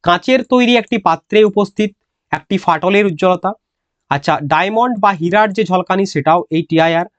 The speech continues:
অপটিক্যাল ফাইবার যন্ত্রে আলোক রশ্মির যে সংক্রমণ সেটাও কিন্তু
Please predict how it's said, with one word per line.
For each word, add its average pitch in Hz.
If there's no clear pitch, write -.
অপটিক্যাল 262
ফাইবার 233
যন্ত্রে 226
আলোক 170
রশ্মির 226
যে 226
সংক্রমণ 160
সেটাও 196
কিন্তু 220